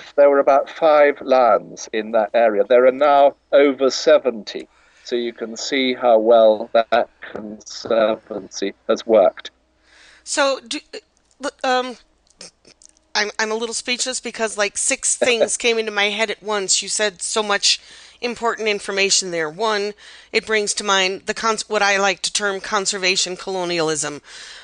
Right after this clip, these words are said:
Speaker 2: Um, and I wa-, don't necessarily want to bring it to a race issue, black and white, but I want to bring it to black and white in terms of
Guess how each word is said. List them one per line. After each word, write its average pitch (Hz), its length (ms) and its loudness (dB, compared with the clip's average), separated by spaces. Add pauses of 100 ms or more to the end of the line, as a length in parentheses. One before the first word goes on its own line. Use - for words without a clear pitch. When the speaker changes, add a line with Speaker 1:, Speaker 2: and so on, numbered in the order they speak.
(100)
Speaker 2:
Um, 160 340 -4
and 180 140 0
I 180 60 2
wa-, 180 220 -6
don't 220 300 -2
necessarily 208 560 -4
want 185 160 -4
to 175 80 -10
bring 190 180 -2
it 180 180 -6
to 185 200 -8
a 165 120 -6 (360)
race 208 440 0
issue, 185 280 -2
black 165 380 -2
and 160 140 -8
white, 156 340 -2 (420)
but 185 160 2
I 185 60 2
want 196 180 -2
to 202 40 -2
bring 202 220 0
it 185 140 -4
to - 80 -8
black 190 320 0
and 196 120 -6
white 196 220 0
in 196 80 -10
terms 208 380 -4
of 190 240 -4